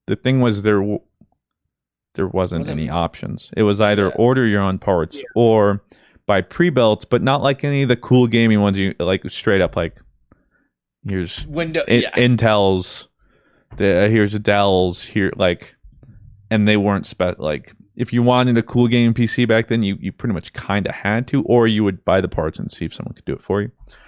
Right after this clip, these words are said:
Speaker 1: But nowadays, there are so many different services and stuff that, like,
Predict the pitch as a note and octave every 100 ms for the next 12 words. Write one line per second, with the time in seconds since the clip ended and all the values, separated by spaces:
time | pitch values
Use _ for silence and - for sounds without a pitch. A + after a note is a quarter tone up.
0 | - - - A#2+ B2+ G3 A#3 D#3 A#2 G2+
1 | G2 G2 - - - _ _ _ _ _
2 | _ _ _ _ _ _ - - - -
3 | - B2 A#2+ G#2+ - B2 B2 A2+ G#2+ G#2+
4 | F#2+ - G#2 G2 G#2 - A2 A2 A2 -
5 | A2+ - F2 E2 - -